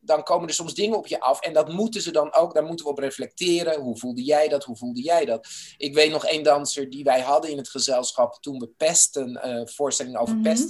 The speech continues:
Speaker 1: deden, die eigenlijk heel weinig zei. Het eerste jaar, ehm, hij zei heel weinig. En we hadden zoiets van, wow.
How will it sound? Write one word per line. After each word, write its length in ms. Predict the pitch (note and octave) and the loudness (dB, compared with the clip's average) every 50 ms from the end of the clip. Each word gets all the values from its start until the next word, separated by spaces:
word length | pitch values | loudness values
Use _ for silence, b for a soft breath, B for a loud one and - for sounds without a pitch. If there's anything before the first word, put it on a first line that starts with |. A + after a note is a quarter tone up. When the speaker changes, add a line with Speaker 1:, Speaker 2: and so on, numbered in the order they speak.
| G#4 - | -6 -10
Speaker 1:
deden, 80 | - - _ _ - B B B B B B B | -18 -20 _ _ -20 B B B B B B B
die 160 | - D#3+ D3+ - | -20 -20 -6 0
eigenlijk 340 | - G3+ F3+ F3+ F3 E3 E3 | 2 4 4 2 0 -4 2
heel 380 | E3+ G#3 A#3 B3 B3 B3 A3+ | 4 4 4 6 4 4 6
weinig 360 | F#3+ F#3+ F3 E3+ E3 D#3 - | 6 8 8 6 4 0 -2
zei. 320 | - - C3 A2+ A2 A2+ A#2 | 0 2 2 2 2 0 -2
Het 120 | A#2 A#2 | -6 -6
eerste 360 | - D3+ D#3 D#3 D3+ - - | -6 -4 -2 -2 -2 -2 0
jaar, 260 | D3 C#3+ B2+ C3 B2+ A#2 | 0 2 2 4 2 2
ehm, 420 | - - B2 A#2+ A2+ A#2 A#2 A2+ A#2 A#2 A#2+ A#2+ _ _ _ _ - - | 0 0 -2 0 0 0 -2 -4 -6 -14 -20 -20 _ _ _ _ -12 -6
hij 180 | C3 C#3 C#3 | -6 -4 -2
zei 180 | C3 D#3 C#3+ D3+ | 2 4 4 4
heel 360 | D#3 E3 F3+ G3 G#3+ G#3 G3+ | 2 2 4 6 6 6 6
weinig. 260 | D#3+ C3+ B2+ B2+ C3 | 4 2 -2 -2 -4
En 60 | D3+ | -4
we 60 | D3 C#3+ | -2 -2
hadden 220 | C#3+ D3 D3 D3 - | -2 -2 -2 -6 -6
zoiets 200 | - C#3 C#3 D3 | -6 -6 -6 0
van, 60 | E3+ | 4
wow. 280 | G3+ F#3+ D#3 C3 A#2 | 6 6 6 4 2